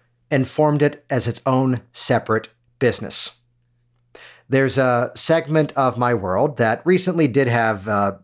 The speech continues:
bit of a brief name change. It went from Influence for Premium Sales to now a new website and a whole new podcast,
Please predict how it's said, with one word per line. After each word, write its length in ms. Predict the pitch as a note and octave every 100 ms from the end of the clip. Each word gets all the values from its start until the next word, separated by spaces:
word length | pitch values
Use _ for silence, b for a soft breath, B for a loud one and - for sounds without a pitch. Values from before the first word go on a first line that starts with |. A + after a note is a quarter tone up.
| _ -
bit 120 | A#2
of 100 | A2+
a 180 | G#2+ G#2
brief 360 | G#2+ G#2 G2+
name 300 | A2+ A#2+ A2+
change. 420 | - F#2 F2+ G2+
It 120 | A#2+ G2+
went 260 | G#2+ G2+
from 500 | - A#2 G2 F#2+ F#2 A#2+
Influence 540 | A#2 - G#2+ G#2 F#2
for 120 | -
Premium 440 | F#2+ A2 F#2+ F2+ F#2
Sales 380 | A#2 G#2 G#2 F#2+
to 60 |
now 340 | G2 F2+ G2 b b b b -
a 60 |
new 140 | G#2 G2
website 520 | G2 F#2+ G#2+ A#2 -
and 220 | C3+ D3 A2+
a 80 | G2
whole 340 | C#3 E3 C#3+
new 220 | C#3 D#3+
podcast, 760 | - - E3+ D#3 - F#2 -